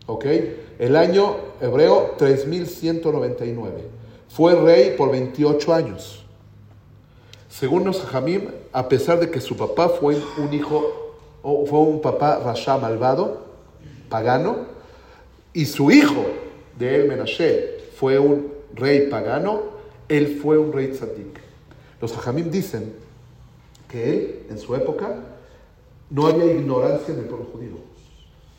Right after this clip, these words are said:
Todos sabían Torah. ¿Por qué? Porque se portó con una dictadura tremenda. Dice el Midrash, dice la Gemara, que agarró su espada, entró al Midrash y, y, y, y clavó su espada en la puerta.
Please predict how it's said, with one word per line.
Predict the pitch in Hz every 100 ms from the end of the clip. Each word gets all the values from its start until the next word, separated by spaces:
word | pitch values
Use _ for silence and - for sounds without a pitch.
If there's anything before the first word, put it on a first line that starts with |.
| -
Todos | 233 208 208 190 -
sabían | - 147 151 147 139
Torah. | 127 123 117 -
¿Por | 123 123
qué? | 110 110 95 85 85 82 - - - - 156 165 147 120
Porque | - 107 107
se | -
portó | - 117 117 143
con | 135
una | 143
dictadura | 135 - - - 127 127
tremenda. | - 139 175 151 - - - - - - -
Dice | 123 156 -
el | 147
Midrash, | 127 113 110 - - - -
dice | 117 123
la |
Gemara, | 117 104 104 120 - - - - - -
que | -
agarró | 117 117 117 -
su | -
espada, | - - 123 147 -
entró | 117 - 143
al |
Midrash | 147 113 107 - - - - - - - -
y, | - - - 143
y, | 156
y, | - - 123 117 120 - - -
y | 123
clavó | - 123 131 151
su | 139
espada | 131 135 139 151
en | 110
la | -
puerta. | - 123 - -